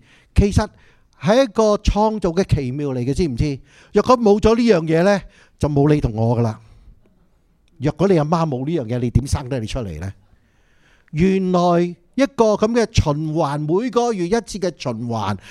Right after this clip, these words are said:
就係為咗讓女士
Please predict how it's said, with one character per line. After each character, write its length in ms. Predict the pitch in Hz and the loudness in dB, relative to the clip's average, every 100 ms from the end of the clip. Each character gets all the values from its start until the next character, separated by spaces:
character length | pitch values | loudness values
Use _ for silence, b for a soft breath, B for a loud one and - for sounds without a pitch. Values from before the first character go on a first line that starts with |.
| B | B
就 120 | - | 0
係 120 | 185 175 | 2 2
為 580 | 160 175 160 147 156 | 0 0 0 -4 -4
咗 440 | 147 143 123 190 202 b b | -2 -2 0 0 -2 b b
讓 520 | 151 156 151 147 139 | 0 2 0 2 2
女 80 | 143 | 2
士 380 | - - 127 | -2 -2 -2